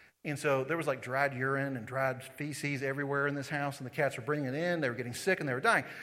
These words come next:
Well, instead of burying the cats, this woman would put them in bags and put them in the freezer and save the carcasses. And when she ran out of room in the freezer, she began to stick them in the refrigerator, to the point that all the refrigerator had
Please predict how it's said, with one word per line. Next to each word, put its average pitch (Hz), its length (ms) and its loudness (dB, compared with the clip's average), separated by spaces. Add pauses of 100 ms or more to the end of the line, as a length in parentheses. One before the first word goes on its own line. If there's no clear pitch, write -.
(140)
Well, 190 140 6
instead 190 280 6
of 151 180 2
burying 233 440 8
the 156 80 0
cats, 131 460 -2 (320)
this 190 160 0
woman 202 320 6
would 156 180 -2
put 226 140 0
them 202 100 -2
in 151 140 0
bags 151 580 6 (260)
and 151 80 -4
put 190 120 -4
them 190 100 -2
in 185 60 2
the 160 80 4
freezer 185 500 0 (380)
and 131 100 -4
save 202 400 4
the 135 80 2
carcasses. - 640 0 (520)
And 180 160 4
when 202 100 4
she 208 140 4
ran 214 180 8
out 240 80 8
of 208 80 6
room 214 180 8
in 190 100 4
the 151 60 6
freezer, 175 540 2 (180)
she - 140 0
began 190 300 6
to 170 80 -2
stick 285 320 0
them 170 320 8
in 185 100 2
the 185 80 6
refrigerator, 190 760 6 (100)
to 180 100 -4
the 170 60 0
point 247 300 6
that - 120 2
all 220 260 10
the 233 100 6
refrigerator 185 460 4
had 175 400 8